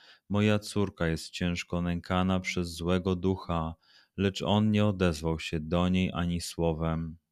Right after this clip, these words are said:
Na to podeszli jego uczniowie i prosili go:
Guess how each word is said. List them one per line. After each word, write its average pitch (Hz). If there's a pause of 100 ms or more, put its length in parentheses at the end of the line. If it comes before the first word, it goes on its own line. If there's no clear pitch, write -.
(160)
Na 85
to 92
podeszli 85
jego 80
uczniowie 92
i 90
prosili 90
go: 82